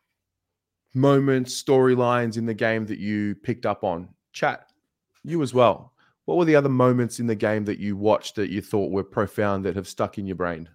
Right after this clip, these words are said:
Pommy? <laughs>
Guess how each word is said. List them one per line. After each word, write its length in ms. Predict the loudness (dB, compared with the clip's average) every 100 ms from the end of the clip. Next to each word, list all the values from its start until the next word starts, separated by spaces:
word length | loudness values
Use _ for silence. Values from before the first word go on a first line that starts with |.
| _ _ _ _ _ _ _ _ _ _ _ _ _ _ _ _ _ _
Pommy? 280 | -8 -8 -10 -18 -20 _ _ _ _ _ _
<laughs> 540 | -16 -14 -16 _ _